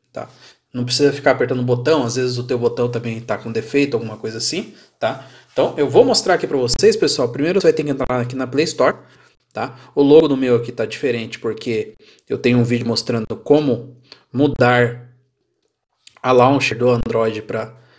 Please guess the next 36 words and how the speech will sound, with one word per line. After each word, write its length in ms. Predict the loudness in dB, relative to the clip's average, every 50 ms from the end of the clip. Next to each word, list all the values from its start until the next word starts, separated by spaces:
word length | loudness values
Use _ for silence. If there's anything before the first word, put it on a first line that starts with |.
| _ _
ficar 640 | _ -8 -8 -8 -2 0 2 2 2 2 0 -2 -4 -4 -4
exatamente 640 | 0 2 2 2 2 2 0 0 -2 -4 -6 -8 -8
como 200 | -6 -6 -6 -4
um 100 | -4 -6
iPhone, 420 | -6 -6 -6 -4 -4 -2 -2 -4
tá? 260 | -4 -6 -6 -8 -10 -14 -12
Então, 300 | -8 -6 -6 -6 -6 -10 -16 -20 _ _ _
tá, 140 | _ 0 0 0 0 -2 -2 2
tá 100 | 2 4
desse 300 | 4 4 2 2 2 2
jeito 240 | 2 0 0 0 -2
porque 420 | -2 -2 -2 -2 -2 -2 0 0
tem 320 | -2 -2 -2 0 2 2
uma 160 | 2 0 0 0
launcher, 380 | 2 2 2 2 0 0 0
eu 60 | 0
tenho 180 | 2 2 2 2 2
um 40 | 0
vídeo 280 | 0 0 0 0 0 0
novo 340 | 2 2 0 0 0 0
aí 160 | -2 -4 -4 -8 -12 -18 _ -20 -20 _ _ _ _ _ _
que 100 | -8 -2
tá 120 | 2 4
aí 100 | 6 6
no 80 | 4 2
canal. 320 | 0 -2 -2 -2 -2 -4
Se 60 | -4
você 320 | -6 -4 -4 -4 -2 -2 -2
gostou 420 | -2 -4 -4 -6 -4 -2 0 0
dessa 260 | 2 0 0 0 0
launcher 360 | 0 0 -2 -2 0 0 0 0
aqui, 400 | -2 -4 -6 -6 -6 -6 -8 -10 -16 -20 _ -20 -20 -20 -20 _ -4
veja 200 | -2 -2 0 2
o 40 | 2
meu 160 | 2 2 2 0
vídeo. 320 | -4 -8 -8 -10 -14 -18